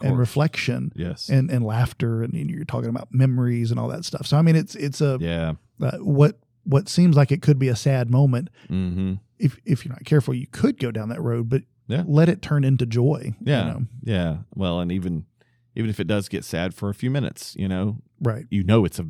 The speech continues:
Speaker 2: inevitably gonna turn back because
Speaker 1: Oh, sure.
Speaker 2: the season's just so joyful,
Speaker 1: Right.
Speaker 2: you know? So, so yeah, I, I like what you said about, you know, you end up telling those stories. I think we shouldn't be shy about telling those
Speaker 1: No,
Speaker 2: stories.
Speaker 1: absolutely not.
Speaker 2: You have a loved one who might be grieving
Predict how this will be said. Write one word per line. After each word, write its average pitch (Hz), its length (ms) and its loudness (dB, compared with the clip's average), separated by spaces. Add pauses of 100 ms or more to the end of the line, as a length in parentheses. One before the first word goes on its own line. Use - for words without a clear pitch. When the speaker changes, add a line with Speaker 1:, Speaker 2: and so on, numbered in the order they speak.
(120)
Speaker 2:
inevitably 85 440 -2
gonna 87 160 -2
turn 87 260 -6
back 95 300 -2
because 107 180 2
Speaker 1:
Oh, 139 40 4
sure. 113 440 -2
Speaker 2:
the 107 60 -4
season's 98 340 -2
just 101 180 -4
so 90 140 -4
joyful, 92 440 -4
Speaker 1:
Right. 107 200 -10
Speaker 2:
you 87 100 -2
know? 87 200 0
So, 92 360 -2 (460)
so - 140 -2
yeah, 101 300 4
I, - 140 -2
I - 20 2
like 104 200 0
what 104 140 -2
you 95 40 -6
said 107 200 0
about, 95 220 -2 (200)
you - 120 -4
know, 90 100 0
you 92 160 -2
end 95 100 0
up 90 100 -6
telling 92 340 0
those 87 140 -4
stories. 98 460 -2
I 87 60 -4
think 95 220 -6 (600)
we 87 100 -6
shouldn't 85 260 -2
be 95 60 -2
shy - 680 -2
about 87 320 -4
telling 78 320 0
those 156 120 10
Speaker 1:
No, 165 80 6
Speaker 2:
stories. 82 320 0
Speaker 1:
absolutely 123 440 0
not. 113 260 0
Speaker 2:
You 104 60 2
have 98 80 4
a 95 60 4
loved 107 360 4
one 110 320 2
who 107 140 2
might 104 220 0
be 101 80 -2
grieving 107 720 -2